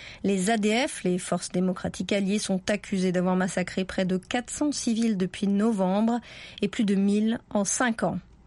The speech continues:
Sommet pour la paix entre le Rwanda et l'Ouganda. Le président Paul Kagame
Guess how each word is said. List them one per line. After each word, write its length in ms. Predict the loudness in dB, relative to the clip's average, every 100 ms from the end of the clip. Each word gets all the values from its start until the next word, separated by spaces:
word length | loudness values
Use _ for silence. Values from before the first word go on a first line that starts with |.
| -20 -20 -18 -16 -14 -16 -16 -6
Sommet 380 | 0 4 4 2
pour 140 | 2
la 140 | 2 2
paix 260 | 2 2
entre 320 | 4 2 2
le 100 | 2
Rwanda 440 | 4 4 4 4 4
et 40 |
l'Ouganda. 800 | 4 4 4 4 4 4 4 2
Le 200 | 2 2
président 460 | 2 0 0 0 0
Paul 220 | 0 0
Kagame 600 | 0 2 2 2 2 0